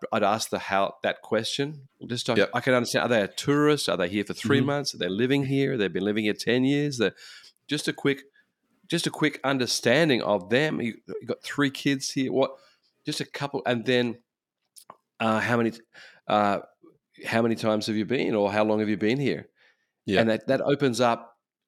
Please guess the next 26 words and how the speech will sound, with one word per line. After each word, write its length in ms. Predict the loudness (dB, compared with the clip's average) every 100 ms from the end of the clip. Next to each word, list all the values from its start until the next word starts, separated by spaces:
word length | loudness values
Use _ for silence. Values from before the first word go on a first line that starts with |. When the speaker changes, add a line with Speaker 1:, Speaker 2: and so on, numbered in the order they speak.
| 0
Speaker 1:
avenues, 500 | 4 6 4 4 4
lanes 760 | 6 6 6 6 2 -2 -4 -10 -20 _ _ _
of 100 | 2
Speaker 2:
Yeah. 60 | 4
Speaker 1:
other 120 | 4 2
questions, 720 | 0 0 0 -4 -8 -10 -12 _ _ _ _
which 180 | -4 -2
I 80 | 0
think 220 | 0 0
does 200 | 2 2
show 320 | 2 2 2
interest 640 | 2 0 0 0 -2 -8 -12 _ -8
in 80 | -2
people. 460 | -2 -2 -4 -8 _ _ _ _ _
Speaker 2:
Mm-hmm. 240 | -4 -4 -4 _ _ _
Speaker 1:
You 80 | -2
know, 40 |
if 80 | -2
someone 180 | 0 0
says 180 | 0 -2
it's 100 | -2
the 60 |
first 260 | 0 0 2
time, 260 | 2 2 4
"Ah, 400 | 2 2 2 0
well, 320 | 2 0 0